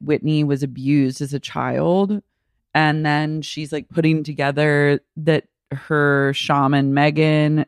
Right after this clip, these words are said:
says that she has, like, a dark history with bathrooms or something. And I was just like,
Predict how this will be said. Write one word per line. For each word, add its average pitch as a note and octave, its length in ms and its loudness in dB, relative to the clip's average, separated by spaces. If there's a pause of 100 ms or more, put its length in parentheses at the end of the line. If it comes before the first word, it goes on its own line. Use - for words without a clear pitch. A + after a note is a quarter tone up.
(100)
says C#3 300 -2
that C#3 180 -4
she D3 180 -4
has, C3+ 160 -2
like, C3+ 140 -6
a C3+ 40 -4
dark C3+ 380 0
history D3 560 -2
with C#3 240 0
bathrooms C#3+ 680 2
or C#3 80 -4
something. C3+ 420 -4
And D#3 160 4
I D3+ 140 6
was C#3+ 120 2
just C#3+ 160 -10
like, C3+ 200 -2